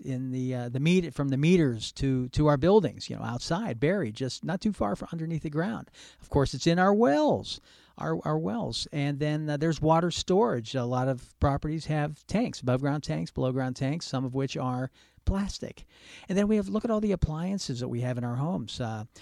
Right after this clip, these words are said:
there are plastic components in the faucet, you know, in water heater dip tubes, uh, in the refrigerator, in the ice maker, you know, the tubing, and, and a lot of other things. So it's, plastic is really common in our systems.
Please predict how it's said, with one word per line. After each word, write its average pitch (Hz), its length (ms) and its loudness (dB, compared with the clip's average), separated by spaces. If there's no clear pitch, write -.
there 143 160 2
are 143 80 0
plastic 151 420 2
components 170 580 -2
in 120 120 -4
the 123 60 -2
faucet, 139 500 0
you 131 80 -6
know, 113 100 -10
in 120 180 -8
water 123 300 -6
heater 131 420 -2
dip 160 200 -2
tubes, 113 420 -6
uh, - 140 -10
in 135 140 -2
the 135 80 0
refrigerator, 147 800 0
in 147 80 -2
the 156 120 -2
ice 202 280 -2
maker, 185 440 -6
you 117 100 -8
know, 120 100 -6
the 127 80 -8
tubing, 180 480 -2
and, 139 240 -4
and 135 160 -2
a - 40 -4
lot 160 120 0
of 156 80 -2
other 175 180 -2
things. - 440 -10
So 185 360 4
it's, 170 220 -2
plastic 180 580 2
is 143 120 -2
really 143 200 2
common 156 380 0
in 117 60 -2
our 117 160 -4
systems. 135 640 -2